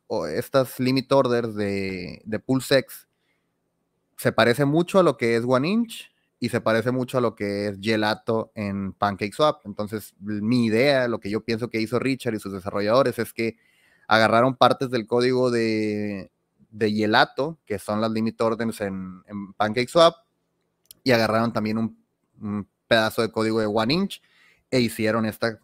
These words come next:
esta fusión. Entonces, pues nada, esos son las limit order en PulseX. La verdad es algo súper sencillo.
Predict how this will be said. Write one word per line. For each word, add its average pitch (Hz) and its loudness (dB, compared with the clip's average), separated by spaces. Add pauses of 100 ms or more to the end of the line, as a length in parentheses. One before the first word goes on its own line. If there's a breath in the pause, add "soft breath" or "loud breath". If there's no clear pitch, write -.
esta - -12
fusión. 87 -16 (800)
Entonces, 107 -4 (960)
pues 98 -2
nada, 98 0
esos 117 -2
son 123 0
las 123 4
limit 120 -2
order 123 2
en 107 -2
PulseX. 160 -2
La 135 2
verdad 117 2
es 120 -4
algo 120 -2
súper 107 -6
sencillo. 185 -4